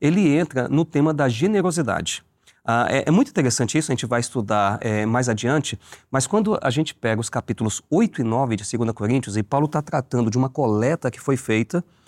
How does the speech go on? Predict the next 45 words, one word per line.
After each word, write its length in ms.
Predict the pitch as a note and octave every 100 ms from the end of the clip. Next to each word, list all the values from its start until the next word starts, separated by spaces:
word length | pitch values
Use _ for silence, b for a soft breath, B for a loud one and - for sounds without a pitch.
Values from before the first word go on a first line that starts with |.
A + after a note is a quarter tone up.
| b b
é, 560 | A2+ A2 A2 G#2+ A2 - _ -
em 140 | B2+
Corinto, 520 | - B2 A#2 E3+ - _
né, 140 | A2+ B2
na 80 | A#2
região, 540 | A#2 A2+ A2+ C3 F3
na 120 | B2 A2+
região 420 | A#2 B2 B2+ E3+
da 120 | D#3+
Caia, 360 | - B2+ C3+ C#3 B B -
pra 140 | B2
enviar 520 | C3 C3 C3 A#2 B2+
pras 300 | - C#3+ B2+ A#2+
igrejas 540 | A2+ A#2 C#3 B2 A2+
pobres 380 | - A#2+ C3 B2
de 60 |
Jerusalém, 380 | A2+ G#2+ G#2 G#2
pra 100 | A#2
igreja 260 | A2 A2+ A2+
pobre 440 | - A#2 C#3 A#2+ G#2 B B B
de 100 | -
Jerusalém, 540 | A2 B2 A#2+ A#2 A2+ C3+
Paulo 240 | - D3
tá 120 | D3
falando 260 | - D#3+ C3+
de 80 | B2
uma 140 | C3
coleta, 560 | B2+ F3+ C3 B2+ - E3+ b b b b
mas 180 | B2 A#2+
ele 140 | C3+
começa 480 | C#3+ E3 B2 B2 C#3
e 40 |
termina 420 | C3+ D#3 A#2 A2+ B2
falando 340 | C#3 A2+ A2+
sobre 240 | - B2
a 40 | B2
graça 360 | G2+ G#2+ A2
de 120 | A2+ B2
Deus. 360 | G2 D#2 - B B B B
Ou 60 | C#3+
seja, 260 | B2+ A2+
se 160 | A2+ D3
existe 380 | A#2+ E3+ - G#3
uma 180 | G3+
forma 580 | F#3+ - A#2+ G#2 G2 F2